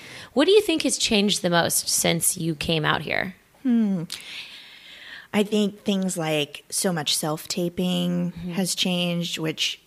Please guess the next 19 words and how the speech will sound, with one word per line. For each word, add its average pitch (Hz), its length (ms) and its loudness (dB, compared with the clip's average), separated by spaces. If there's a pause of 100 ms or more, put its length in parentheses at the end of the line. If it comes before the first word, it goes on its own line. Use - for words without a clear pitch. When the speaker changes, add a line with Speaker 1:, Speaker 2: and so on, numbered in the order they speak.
Speaker 2:
I'm 165 220 0
old, 160 260 0
so 165 300 -2
sometimes 156 460 -4
it 156 80 -6
drives 156 280 -2
me 156 120 -4
crazy, 165 440 0
but 165 280 0
it's - 200 -2
easier 165 420 0
for 160 140 -2
people 160 280 -4
to 160 60 -4
self-submit 151 1040 -4
Speaker 1:
Yeah. 175 220 4
Speaker 2:
and 175 140 -2
do 165 160 -2
things. 180 300 -4